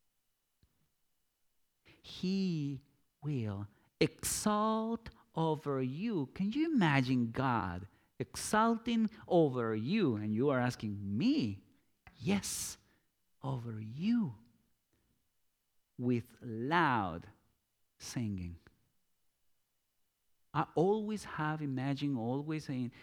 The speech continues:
heaven, myself singing to God,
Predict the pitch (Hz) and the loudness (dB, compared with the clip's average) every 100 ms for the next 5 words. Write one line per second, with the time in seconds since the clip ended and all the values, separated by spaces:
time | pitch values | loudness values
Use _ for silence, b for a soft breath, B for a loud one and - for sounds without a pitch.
0 | b b - 139 147 147 151 143 107 95 | b b -2 0 2 0 0 -2 -2 -2
1 | - 147 151 - - - 170 143 107 92 | -4 -4 -4 -6 -4 0 2 2 0 -4
2 | 90 - _ _ _ - - _ _ _ | -8 -16 _ _ _ -20 -20 _ _ _
3 | _ - - _ _ _ _ _ _ 131 | _ -20 -20 _ _ _ _ _ _ -2
4 | 107 131 104 82 | 0 -2 -2 -6